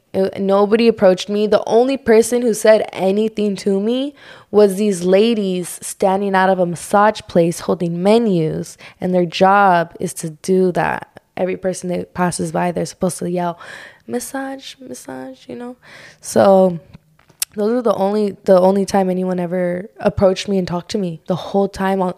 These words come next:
on those walks, on both walks. Nobody approached me except for workers, 'cause that's literally their job, to be like, "Yo, come into the restaurant," blah, blah, blah. So, 'cause, and the reason why I'm emphasi-, <laughs> emphasizing this so much, I could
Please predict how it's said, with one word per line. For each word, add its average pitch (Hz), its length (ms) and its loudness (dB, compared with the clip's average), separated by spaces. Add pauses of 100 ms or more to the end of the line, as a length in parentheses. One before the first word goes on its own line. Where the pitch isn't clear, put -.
on 185 160 -4
those 180 320 -2
walks, - 380 -2
on 185 140 -4
both 202 260 2
walks. - 400 -4 (800)
Nobody 302 460 4
approached 277 540 0
me 254 120 -4
except 220 280 2
for 233 120 2
workers, 196 480 2
'cause 185 160 0
that's 180 220 0
literally 214 640 6
their 208 180 4
job, 190 400 4
to 185 80 -8
be 170 80 -8
like, 185 200 -2
"Yo, 233 180 0
come 220 200 -12
into 214 160 -12
the 220 120 -10
restaurant," 202 460 -12
blah, 185 100 -10
blah, 180 100 -10
blah. 185 220 -6 (640)
So, 208 440 4
'cause, 240 280 2
and 233 260 0
the 214 140 4
reason 254 260 2
why 262 160 4
I'm 208 120 0
emphasi-, 202 760 0
<laughs> - 80 -20
emphasizing 220 960 -2
this 220 220 -4
so 196 260 -8
much, 190 320 -8
I 190 60 -8
could 180 140 -10